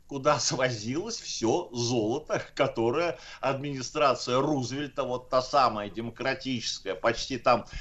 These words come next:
я не знаю, социалистическая, почти как, э, ну что ли, ориентированная на новый курс. А в чём новый курс состоял? А вот в этих социальных реформах.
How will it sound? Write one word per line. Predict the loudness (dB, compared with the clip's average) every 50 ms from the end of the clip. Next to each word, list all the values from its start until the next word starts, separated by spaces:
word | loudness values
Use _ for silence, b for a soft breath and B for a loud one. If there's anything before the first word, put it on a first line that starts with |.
| B B -2
я | 0 2 2
не | 2 0
знаю, | 0 0 2 2 2 0
социалистическая, | 0 -4 -6 -2 0 2 2 2 2 0 -4 -2 0 2 2 2 2 0 -2 -2 -2 0 2 2 2 4
почти | 4 4 2 2 2 -2 -4 -4 -4
как, | 0 2 4 2 2 0 B B B B B B -4
э, | 2 4 6 6 6 6 4 4 0 B B B B -10
ну | -8 -6
что | -4 -2 0 2
ли, | 2 4
ориентированная | 4 4 2 0 -2 -4 -2 -2 0 0 2 2 2 2 2 2
на | 2 2 2
новый | 2 2 2 2 2 0 -2
курс. | -2 -2 -2 -2 0 2 2
А | 2 2
в | 4
чём | 4 4 4 4 2 2
новый | 0 0 0 0 -2 0
курс | 4 4 4 4 4 0
состоял? | -6 -8 -8 -2 0 2 4 6 6 6 4 4 4
А | 2 2
вот | 2 2 0 0 -2 -2 -2
в |
этих | -2 -2 -2 -4 -8 -8
социальных | -8 -8 -8 -2 2 4 4 6 4 4 2 -2 -6 -6 -6
реформах. | -8 -6 -2 2 4 6 6 6 4 2 -4 -10 -12 -14